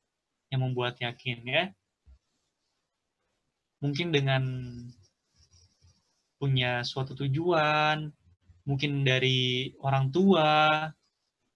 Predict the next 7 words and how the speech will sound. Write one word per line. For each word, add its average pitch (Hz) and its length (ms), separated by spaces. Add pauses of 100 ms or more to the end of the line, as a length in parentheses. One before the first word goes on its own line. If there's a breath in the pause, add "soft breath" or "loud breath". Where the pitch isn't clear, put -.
(600)
dan 139 240
lain-lain. 123 480
Apa 147 160
saja? 151 400 (1300 soft breath)
Lalu 156 100
yang 180 140
kelima, 190 380